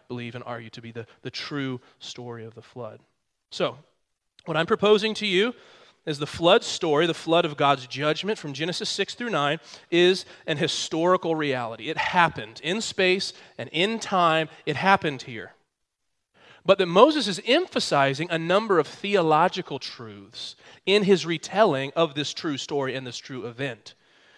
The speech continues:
Uh, we could spend, you know, multiple weeks looking at all of these theological truths, but I've only drawn out four. We'll likely not even get to all of those. Okay? We're gonna be exploring, one, the corruption and sin of mankind,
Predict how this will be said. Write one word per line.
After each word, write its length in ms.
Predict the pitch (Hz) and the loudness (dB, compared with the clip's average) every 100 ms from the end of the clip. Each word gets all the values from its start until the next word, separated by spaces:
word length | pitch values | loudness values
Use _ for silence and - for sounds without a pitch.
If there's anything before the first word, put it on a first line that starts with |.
| - - _ - | -20 -20 _ -14
Uh, 100 | 120 | -10
we 120 | 127 | -6
could 120 | 143 156 | -6 -6
spend, 440 | - 156 139 143 _ 151 _ _ | -2 -2 -2 -8 _ _ _ _
you 100 | 147 | -14
know, 100 | 135 | -8
multiple 640 | 139 185 208 214 - 175 | 0 6 8 6 2 0
weeks 280 | 151 156 - | 4 2 2
looking 200 | 156 156 | -6 -4
at 60 | 143 | -2
all 240 | 147 156 | 0 2
of 80 | 147 | 0
these 220 | 135 127 | -4 -6
theological 640 | - 139 131 131 123 127 117 | -4 -2 0 0 -4 -12 -12
truths, 260 | 147 135 | -10 -8
but 120 | 127 120 | -6 -4
I've 160 | 139 | -4
only 180 | 151 156 | -4 -4
drawn 240 | 135 139 | -2 -2
out 160 | 131 113 | -2 -4
four. 440 | - - 135 135 | -10 -8 -4 -4
We'll 160 | 135 120 | -4 -4
likely 280 | 131 123 127 | -4 -6 -8
not 160 | 123 | -8
even 140 | 120 117 | -8 -12
get 140 | 120 | -14
to 80 | - | -12
all 140 | 117 | -14
of 120 | 110 120 | -12 -12
those. 560 | 117 92 - - - _ _ _ _ | -14 -14 -18 -20 -20 _ _ _ _
Okay? 240 | - 117 123 _ - _ | -16 -16 -16 _ -20 _
We're 140 | 139 151 | -4 -2
gonna 140 | 170 | 0
be 100 | 165 | 0
exploring, 640 | 156 - 160 143 131 135 135 - - - | -2 -6 -6 -4 -4 -6 -10 -20 -20 -4
one, 400 | 156 143 147 185 _ _ _ _ _ _ - | 0 2 0 -6 _ _ _ _ _ _ -10
the 80 | 160 | -4
corruption 580 | 190 170 170 - 190 | 2 6 6 4 -4
and 160 | 160 139 | -4 -4
sin 260 | - 160 147 | -6 -8 -8
of 120 | 131 | -8
mankind, 580 | 127 117 123 110 147 | -8 -10 -12 -14 -14